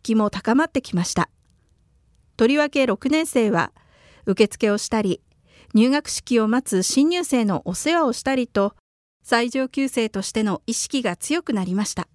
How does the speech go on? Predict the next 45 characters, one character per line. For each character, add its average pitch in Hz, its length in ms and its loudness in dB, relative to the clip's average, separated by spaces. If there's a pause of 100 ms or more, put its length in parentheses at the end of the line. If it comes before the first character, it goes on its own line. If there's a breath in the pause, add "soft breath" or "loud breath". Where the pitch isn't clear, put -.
(1080)
縦 240 240 2
割 277 160 0
り - 20 -20
活 277 240 -4
動 226 220 2
の 220 260 0
山 185 280 0
彦 - 220 0
班 233 300 0
を 185 100 0
中 220 220 0
心 208 300 -2
に、 185 240 -4 (400 soft breath)
今 240 100 0
年 285 220 0
も 269 160 4
二 320 160 0
十 302 160 2
三 254 260 2
名、 185 260 0 (120)
そ - 120 -2
れ 277 120 2
ぞ 311 100 0
れ 254 140 2
の 165 120 -2
個 - 180 -4
性 277 260 0
が 208 100 -4
光 262 300 -2
る 277 80 -2
活 233 240 -6
動 269 180 2
が 262 180 0
見 208 120 -2
ら 214 120 2
れ 294 120 0
る 277 100 -2
こ 226 120 -4
と 285 140 2
を 262 60 0
期 - 140 -16
待 214 180 -2
し - 140 -6
ま 185 160 -2
す。 - 240 -10